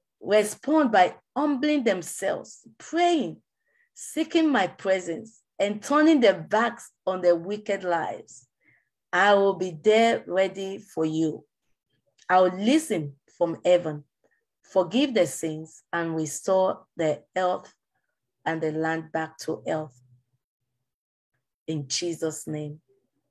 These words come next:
That is a request and a promise from our Father. So, our Lord God, we have come humbling ourselves. We have come in repentance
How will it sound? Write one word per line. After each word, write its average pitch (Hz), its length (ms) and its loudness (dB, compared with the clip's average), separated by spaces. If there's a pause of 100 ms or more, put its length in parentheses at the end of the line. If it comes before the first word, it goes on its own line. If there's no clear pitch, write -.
(720)
That 175 360 -2
is 170 160 -4
a 160 100 0
request 214 540 -4
and 160 160 -6
a 151 40 -6
promise 165 520 -10
from 156 220 -8
our 156 120 -10 (100)
Father. 165 360 -12 (920)
So, 202 300 4
our 175 100 6
Lord 190 280 2
God, 180 240 -2
we 185 120 -4
have 175 260 -2
come 165 460 -10 (1160)
humbling 202 680 -2
ourselves. 160 1120 -6 (2250)
We 196 180 0
have 175 260 2
come 190 440 -6
in 175 160 -6
repentance 170 840 -6